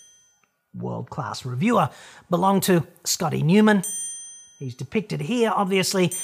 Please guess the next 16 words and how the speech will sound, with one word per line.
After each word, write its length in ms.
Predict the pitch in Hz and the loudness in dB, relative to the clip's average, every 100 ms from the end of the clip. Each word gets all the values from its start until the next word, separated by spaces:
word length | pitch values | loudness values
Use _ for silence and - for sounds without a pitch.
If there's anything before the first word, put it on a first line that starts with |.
| - - - - - _ _ | -8 -10 -14 -20 -20 _ _
seemingly 540 | - 240 233 208 175 165 | -2 2 4 6 4 0
praying 680 | - 202 190 165 143 117 - - - | 0 4 6 4 2 -2 -10 -18 -10
that 100 | 143 | -8
a 40 | 131 | -6
person 360 | 175 165 160 | -2 -2 0
such 260 | 156 170 - | 0 -2 -2
as 120 | 135 | -2
me 140 | 156 139 | -2 -2
takes 240 | 139 123 | -4 -4
no 200 | 147 151 | -2 0
interest 360 | 156 147 - - | 0 0 -6 -12
whatsoever 560 | 110 - 117 139 110 | -10 -8 -6 -6 -6
in 80 | 113 | -8
his 120 | 101 | -10
fine 360 | - 110 101 101 | -12 -12 -10 -10
work. 340 | 107 107 104 | -10 -12 -14